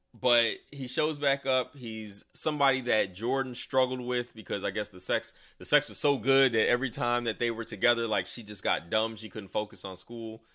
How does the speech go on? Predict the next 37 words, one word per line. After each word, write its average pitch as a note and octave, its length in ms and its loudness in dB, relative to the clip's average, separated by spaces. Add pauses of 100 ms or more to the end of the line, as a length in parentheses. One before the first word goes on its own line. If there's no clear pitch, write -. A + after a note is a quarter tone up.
(440)
But C3+ 120 4
it C3+ 60 -4
turns G3 260 2
out F3 200 4
he's, E3+ 920 -6
like, F#2 360 -2
a E2+ 140 -14 (360)
private, C3+ 460 0
like, A2+ 200 -2
he C3 200 -6
runs D3 240 -2
a A2 60 -6
company C#3+ 400 -4
that A2+ 160 0
invests G#2+ 360 -4
in E2+ 100 -16
prisons. D3 720 -4 (500)
So - 140 -16
they A2+ 60 2
have A#2 120 0
to G2 80 -6
break A#2 300 -2
up. A2 180 -2
But - 140 -4
I G#3+ 80 -2
just, A3+ 240 -10
it F#3+ 220 -6
just, G#3 260 -8 (140)
I C3 80 2
didn't D3+ 240 0
like B2+ 260 4
him. D3 500 -4 (460)
I A#2+ 60 -2
didn't C#3+ 200 0
like B2+ 200 2
them C3 160 0
together. B2+ 640 0